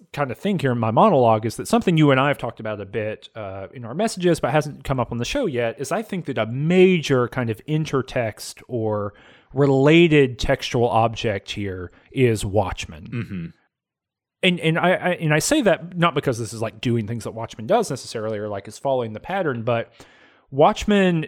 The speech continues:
Speaker 1: developed a really stable format and a very stable set of rules. So, you know, like, the nine panel frame, uh, the way that Doctor Manhattan is able to interact with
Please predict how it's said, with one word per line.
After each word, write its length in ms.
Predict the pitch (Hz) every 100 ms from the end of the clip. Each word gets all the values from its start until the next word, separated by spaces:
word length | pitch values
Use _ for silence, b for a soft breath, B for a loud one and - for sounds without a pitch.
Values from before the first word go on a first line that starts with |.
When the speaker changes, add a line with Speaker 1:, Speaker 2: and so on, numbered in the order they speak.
| 160
Speaker 1:
developed 600 | 120 123 135 131 127 -
a 40 | 113
really 320 | 120 156 147
stable 520 | - - 127 113 98
format 840 | - - 110 120 151 180 220 - -
and 100 | 131
a 60 | 117
very 360 | 139 190 214
stable 420 | - - 170 147
set 280 | - - 127
of 120 | 113
rules. 760 | 104 110 127 85 - - - - -
So, 140 | 123
you 80 | 107
know, 80 | 95
like, 160 | 92
the 100 | 113
nine 400 | 110 120 127 123
panel 320 | - 120 104
frame, 600 | - 180 170 170 160 160 b b b b
uh, 280 | 120 120 117 -
the 180 | 143 139
way 560 | 117 117 127 156 180
that 320 | 151 139 135 135
Doctor 300 | 123 - 120
Manhattan 800 | 117 - 135 143 156 139 139 135 b b b
is 200 | 143 120 -
able 360 | 127 143 147
to 280 | - 135 -
interact 640 | 139 147 117 113 131 -
with 160 | 135